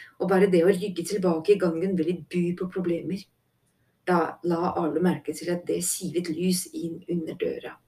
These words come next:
Det begynte som et svakt skinn, men vokste seg snart lysere, som om en dimmer langsomt ble skrudd opp.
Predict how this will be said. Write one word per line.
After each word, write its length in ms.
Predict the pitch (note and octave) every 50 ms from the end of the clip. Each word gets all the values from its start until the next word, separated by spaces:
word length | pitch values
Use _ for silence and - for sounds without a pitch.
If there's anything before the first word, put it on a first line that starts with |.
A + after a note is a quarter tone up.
| _ _ _ _ _ _ - - - - - -
Det 80 | - G3+
begynte 380 | F#3 A#3 A3 F#3+ D#3+ - E3+ E3+
som 200 | - F#3+ F3+ F#3+
et 80 | G3 -
svakt 340 | - - F3+ F3 F3+ - -
skinn, 520 | - - - F3+ F3+ G3 G#3+ F#3 D3 C#3 - - - - - - _
men 160 | E3+ F3+ F3+
vokste 320 | G3 F#3 F3+ - - D#3+ D#3
seg 180 | - F3+ F3+
snart 420 | F3+ - F3 E3+ E3+ F3+ F3+ - -
lysere, 480 | G3 F#3+ E3+ D3+ - - F#3 F#3 F#3+ F#3 F#3 - - - - - _ - - _
som 180 | - A3+ G#3 A3
om 120 | A3 A3
en 200 | A3+ A3+ A3+ G3+ F3+
dimmer 560 | F3+ G#3+ G#3+ F#3+ E3 D3+ E3+ A3+ B3+ B3+ - - _ _ _ _ _ _ _ G#3+
langsomt 520 | A3+ G3+ F3 D#3+ D#3 - - G#3+ A3 G#3 F#3+
ble 160 | D#3+ D#3+ D#3+
skrudd 300 | - - - D#3 D#3 -
opp. 300 | - - - _ - -